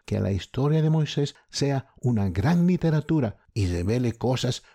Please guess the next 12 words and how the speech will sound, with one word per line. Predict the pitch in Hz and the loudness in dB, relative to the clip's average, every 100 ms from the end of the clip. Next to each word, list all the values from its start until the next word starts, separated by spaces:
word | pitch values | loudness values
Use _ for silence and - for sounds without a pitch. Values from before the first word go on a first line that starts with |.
| _ | _
sobre | - - 147 139 117 120 | -6 -2 0 0 0 2
la | 120 | 2
humanidad | 110 104 107 104 104 120 - | 2 2 2 2 2 0 -2
y | 120 113 | -2 0
Dios | 92 117 123 - _ _ | 0 0 -2 -10 _ _
que | - 107 | -8 -6
es | 98 - - | -6 -10 -8
importante | 104 95 - - 85 - - 117 120 - 110 | -6 -6 -6 -8 -8 -8 -6 -4 -4 -6 -6
que | 101 | -4
sepamos. | - 92 - - - - - - _ _ _ - | -6 -8 -8 -12 -12 -12 -14 -14 _ _ _ -4
Los | 95 85 - - | -2 -2 -6 0
eruditos | 104 101 107 143 - 92 85 - - | 2 2 2 0 -4 -6 -6 -8 -12